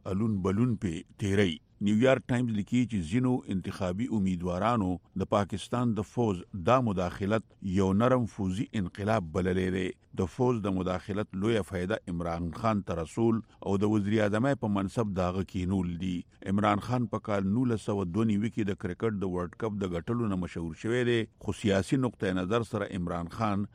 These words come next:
افغانستان کې د امریکې د فوز خلاف د طالبانو د روان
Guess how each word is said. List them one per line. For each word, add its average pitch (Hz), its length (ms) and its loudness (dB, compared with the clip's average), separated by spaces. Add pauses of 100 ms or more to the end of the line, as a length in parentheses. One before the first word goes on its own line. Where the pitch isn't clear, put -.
(180)
افغانستان 98 720 0
کې 98 220 -4
د - 140 -8
امریکې 98 500 -4
د 90 180 -8
فوز 110 320 -4
خلاف 98 320 -2
د 92 160 -4
طالبانو 92 560 -2
د 87 120 -2
روان 95 300 0